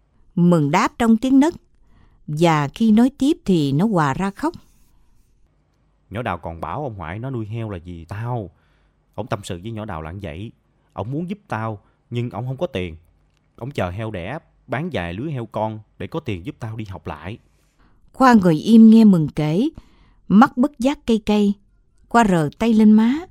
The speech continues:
Speaker 1: thấy gò má ương ướt, mới hay mình đã khóc. Bây giờ thì không chỉ Mừng thương ông Mười Khòm, Khoa cũng thương ông. Nó thương ông vì ông thương bạn nó.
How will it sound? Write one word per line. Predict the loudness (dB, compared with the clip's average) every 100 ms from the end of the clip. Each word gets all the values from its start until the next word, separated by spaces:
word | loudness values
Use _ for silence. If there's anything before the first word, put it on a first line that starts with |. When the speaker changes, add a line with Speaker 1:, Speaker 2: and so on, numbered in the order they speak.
| -20 -20 _ _ _
Speaker 1:
thấy | -2 0 2
gò | 2 2
má | 2 -2 2
ương | 2 4
ướt, | 2 0 -2 _ _ _ 6
mới | 6
hay | 6 4 4
mình | 4 2 -2
đã | -6
khóc. | -6 -10 -10 _ _ _ _ _ _ _ 0
Bây | 2
giờ | 4 4 2 0
thì | 0 0 -4
không | 2 2
chỉ | 4
Mừng | 4 4 4 -2
thương | -6 2 4
ông | 4 4
Mười | 0 -2
Khòm, | -4 -2 -4 _ _ _ _ _
Khoa | -2 0 0
cũng | -4 -6
thương | 0 2 2
ông. | 4 2 0 _ _ _ _ _ 4
Nó | 4 4
thương | 2 6 8
ông | 8 6 4 -2
vì | 2 2 2 -4 -2
ông | 0 0
thương | 0 2 2
bạn | 2 0
nó. | 2 0